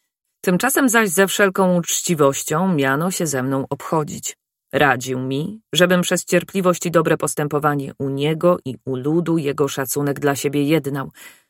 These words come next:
Przestrzegał, żebym mu nie poczytał za złe, jeśli niektórym oficerom każe mnie zrewidować, ponieważ podług wszelkiego podobieństwa mogłem mieć przy sobie wiele broni zagrażającej bezpieczeństwu państwa. Odpowiedziałem, iż gotów jestem zdjąć z siebie przyodziewek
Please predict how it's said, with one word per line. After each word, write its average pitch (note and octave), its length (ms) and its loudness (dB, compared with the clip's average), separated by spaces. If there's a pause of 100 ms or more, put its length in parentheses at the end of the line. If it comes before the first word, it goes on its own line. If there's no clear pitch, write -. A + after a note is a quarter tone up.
(200)
Przestrzegał, G3 960 2
żebym F#3 360 4
mu F#3 160 4
nie F#3 220 2
poczytał G#3+ 580 0
za F#3+ 200 4
złe, F3+ 260 2 (280)
jeśli F3 300 2
niektórym F3+ 420 2
oficerom E3+ 540 0
każe D3+ 320 0
mnie D3+ 340 0 (180)
zrewidować, D#3+ 840 2 (260)
ponieważ D3 380 0
podług D3 340 -2
wszelkiego C#3+ 460 -2
podobieństwa C3+ 640 -2
mogłem E3 460 0
mieć D#3 220 -2
przy - 180 -6
sobie F3+ 260 0
wiele - 220 -4
broni G#3 380 0
zagrażającej F3+ 800 2
bezpieczeństwu E3 720 -2
państwa. - 480 -4 (880)
Odpowiedziałem, D#3 680 4
iż D3+ 120 2
gotów E3 300 0
jestem E3 280 -2
zdjąć E3+ 480 0
z - 100 -2
siebie D#3+ 400 0
przyodziewek D3 840 0